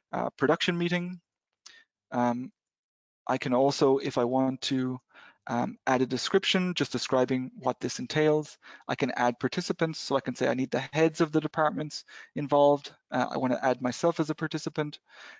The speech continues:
And then I have the option to add locations. We use Google's algorithm, so you can add real world locations if you need to, or you can just use,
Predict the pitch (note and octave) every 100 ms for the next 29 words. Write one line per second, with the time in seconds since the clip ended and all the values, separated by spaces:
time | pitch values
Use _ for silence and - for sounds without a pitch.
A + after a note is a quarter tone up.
0 | _ E3 E3 D#3 E3+ E3 D3 D3 C#3+ C3+
1 | - C3 B2+ - B2 B2+ B2 B2+ B2 -
2 | F3 - C3 - - C#3+ D3 D3+ - D3
3 | C#3+ B2 D3+ D#3+ D#3 C#3 C3 C3+ - -
4 | - - G#3 F3+ C#3+ C#3+ C3 C#3 D3 C#3+
5 | C3+ B2+ B2+ - C#3 - B2+ B2 - -
6 | - B2+ D3 D#3 - D3 D3 - - -
7 | E3 E3+ D3 C#3 - C3 B2+ -